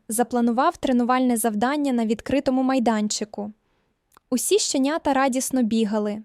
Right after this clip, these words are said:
готували свої рюкзаки, вдягали каски і були готові до діла. Гончик весело підскочив з ліжка, потягнувся і рушив шукати свою уніформу.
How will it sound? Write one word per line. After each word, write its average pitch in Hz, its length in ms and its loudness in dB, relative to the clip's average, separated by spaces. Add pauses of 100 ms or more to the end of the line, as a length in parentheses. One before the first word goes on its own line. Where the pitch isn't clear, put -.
(140)
готували 262 520 2
свої 277 340 0
рюкзаки, 233 640 0 (320)
вдягали 247 460 0
каски 214 600 -4 (360)
і 254 80 0
були 269 260 2
готові 285 420 2
до 240 120 2
діла. 208 480 -2 (540)
Гончик 254 520 0
весело 233 420 0
підскочив 226 600 -4
з 220 100 -4
ліжка, 285 460 -2 (260)
потягнувся 277 840 -2
і 240 100 2
рушив 269 320 0
шукати 247 420 -2
свою 226 400 -2
уніформу. 220 680 -2